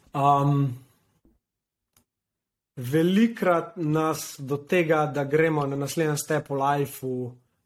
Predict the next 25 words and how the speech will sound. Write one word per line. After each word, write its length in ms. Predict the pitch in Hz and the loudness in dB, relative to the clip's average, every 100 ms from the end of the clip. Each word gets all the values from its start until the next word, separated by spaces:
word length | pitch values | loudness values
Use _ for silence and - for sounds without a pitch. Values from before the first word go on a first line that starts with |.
| - | -4
loči 400 | 143 156 151 - | 4 4 4 -2
sam 440 | - 143 139 127 | -2 -2 -2 -6
strah 600 | 120 - 131 139 - - | -10 -6 2 2 2 -8
pred 200 | - 160 | -4 -4
spremembo, 520 | - 175 175 175 185 190 190 _ _ _ - _ _ _ _ - | -2 0 2 0 -2 -6 -10 _ _ _ -20 _ _ _ _ -12
uh, 80 | 135 135 135 - | -8 -8 -10 -8
in 320 | 160 151 151 | -2 0 0
predvsem 540 | 151 143 - 180 170 156 | -2 -4 -2 0 0 0
strah, 640 | - - 175 156 156 - | -6 -6 2 2 2 -4
ne 220 | 190 170 175 | -2 0 0
strah 340 | - 170 156 | 0 -2 0
pred 220 | 151 135 | -4 -2
nepoznanim, 760 | 156 156 139 135 139 151 190 202 _ _ _ _ 147 | -2 -2 -4 -4 -2 0 0 -2 _ _ _ _ -6
ampak 320 | 143 147 - | -4 -4 -6
strah 380 | - - 160 156 | -6 0 0 2
pred 200 | 156 151 | -2 0
tem, 180 | 165 147 | 0 2
da 100 | 139 | 0
bi 180 | 139 | 0
izgubili 540 | 139 127 139 156 160 123 | -2 -2 -2 2 2 2
to, 160 | 156 | 0
kar 180 | 147 135 | 0 -2
nam 160 | 131 131 | -2 -4
je 60 | 127 | -6
poznano. 440 | 120 139 131 101 | -4 0 0 -4